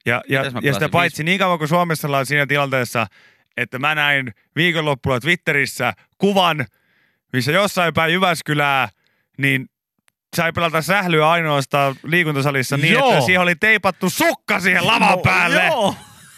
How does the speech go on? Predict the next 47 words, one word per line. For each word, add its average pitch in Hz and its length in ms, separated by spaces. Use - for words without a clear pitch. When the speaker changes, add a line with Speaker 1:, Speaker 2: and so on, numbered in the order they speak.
Speaker 2:
<laughs> - 240
Kyllä, 165 340
mä 165 160
näin 170 180
tämän 156 220
saman 135 360
kuvan. 113 500
Mitä 165 340
hittoa? - 560
Speaker 1:
Ja 170 60
sitten 220 260
ollaan 202 220
ja 185 120
voivotellaan, 165 560
että 143 220
no 165 140
ei 185 80
tää 175 220
laji 170 300
oikein 143 440
niin, 117 280
ei 143 140
Speaker 2:
Ei 165 80
Speaker 1:
tää 131 220
Speaker 2:
lähe-, 127 120
ei 160 160
tää 151 220
nyt 139 180
lähde 127 240
tästä - 220
Speaker 1:
Niin. 113 140
Speaker 2:
vaan 107 220
nousuun, 101 440
vaikka 92 280
hyvä, 202 360
hyvä 214 300
nousu 160 300
oli 131 120
jossain 127 340
vaiheessa, 110 220
mutta - 220
ei 160 220
se 147 160
vaan, 139 200
sit 147 180
se 127 120
tyssäs. 107 500